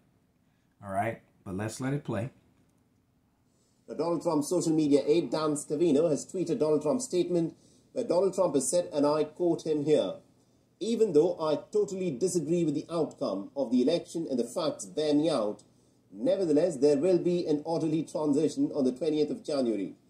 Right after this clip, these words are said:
Speaker 2: I've always said that we will continue our fight to ensure that only legal out, legal votes were counted, while this represents the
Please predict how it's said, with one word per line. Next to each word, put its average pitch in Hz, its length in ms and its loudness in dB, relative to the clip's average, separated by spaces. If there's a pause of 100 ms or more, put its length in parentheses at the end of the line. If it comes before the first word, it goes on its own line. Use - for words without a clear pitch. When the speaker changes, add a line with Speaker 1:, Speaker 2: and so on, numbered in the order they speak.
(360)
Speaker 2:
I've 120 60 -6
always 190 400 2
said 185 240 -2
that 160 160 -2
we 196 300 -2
will 180 200 2
continue 175 520 0
our 165 160 0
fight 139 520 -4
to - 160 -4
ensure 147 460 0
that 120 220 -4
only 160 320 2
legal 180 360 2
out, 135 280 -2 (180)
legal 175 320 -2
votes 165 420 0 (340)
were 147 140 -2
counted, 123 540 -2 (400)
while 107 260 -4
this 214 380 0
represents 170 600 2
the 147 180 -8